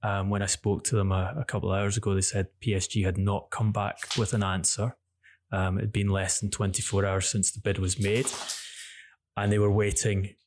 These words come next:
um, nervously, I was told, uh, to, to find out what P S G's response would be. Um, they are saying that if P S G say no, Madrid will step away and wait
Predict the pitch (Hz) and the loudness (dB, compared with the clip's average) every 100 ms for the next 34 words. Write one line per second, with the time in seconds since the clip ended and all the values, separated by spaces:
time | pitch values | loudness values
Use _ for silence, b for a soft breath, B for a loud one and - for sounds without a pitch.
0 | _ 107 101 101 98 95 92 135 107 110 | _ -2 0 0 0 0 0 2 2 2
1 | 110 107 - 107 120 131 - _ 104 98 | 2 2 2 2 2 -2 -10 _ 2 2
2 | 98 - 110 110 147 - _ _ - 98 | 2 0 2 2 0 -6 _ _ -4 -2
3 | 98 95 - 107 98 98 95 - _ - | -2 -4 -2 2 4 2 0 -6 _ -4
4 | - 101 95 104 101 - - _ 104 95 | -2 0 2 2 2 0 -6 _ -2 -2
5 | - _ - 110 92 - 107 95 92 - | -4 _ -2 0 0 0 0 0 -2 -4
6 | 104 - - 98 90 - - 98 - 107 | -4 -2 -2 0 0 -4 -2 -4 0 0
7 | 95 92 B B B B _ 101 98 92 | 0 -2 B B B B _ -2 0 0
8 | 98 - 110 113 110 123 - - 110 104 | 0 -2 -2 2 2 2 0 0 0 2
9 | 98 - 156 110 - 131 120 110 120 110 | 0 0 -2 -4 -2 0 0 0 0 0
10 | - 101 98 98 98 98 _ _ 104 95 | 2 2 2 2 2 -2 _ _ -4 0
11 | 98 98 95 - 107 101 - 95 95 95 | 0 2 0 0 -2 -2 0 2 2 2
12 | - _ _ _ _ _ _ 101 95 92 | -4 _ _ _ _ _ _ -2 0 0
13 | - 101 98 - | 2 2 2 0